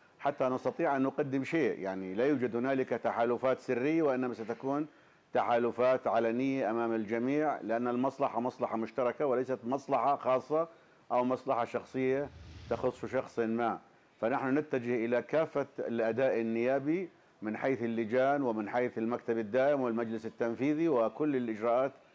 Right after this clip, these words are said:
إن شاء الله سيكون لنا دور نلعب فيها مع التنسيق مع الأحزاب ومع الكتل الأخرى. يعني، نتعامل مع الأحزاب ونتعامل مع المستقلين، لأنه سيكون هنالك الأداء أداء مشترك تشابه-، تشاركي وتشبيك مع كافة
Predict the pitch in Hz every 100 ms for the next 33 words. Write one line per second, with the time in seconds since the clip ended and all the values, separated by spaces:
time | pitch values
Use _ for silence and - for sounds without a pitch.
0 | _ - - 110 127 120 123 117 117 113
1 | 127 120 123 123 117 123 135 135 110 123
2 | 123 117 - 127 120 117 113 - 117 110
3 | 131 117 113 110 107 104 123 127 117 117
4 | 113 - - 120 113 117 117 98 80 -
5 | - - _ 104 101 113 120 120 120 135
6 | 131 127 127 131 127 120 131 165 165 139
7 | 123 127 131 123 123 120 120 117 117 123
8 | 123 139 156 131 113 135 131 135 - -
9 | _ - 120 120 139 127 117 127 123 113
10 | 117 120 92 113 110 113 127 131 117 127
11 | 117 151 151 131 131 139 - 110 131 139
12 | 143 - - 131 131 147 156 185 190 -
13 | _ _ 120 117 123 - 147 147 120 113
14 | 131 127 120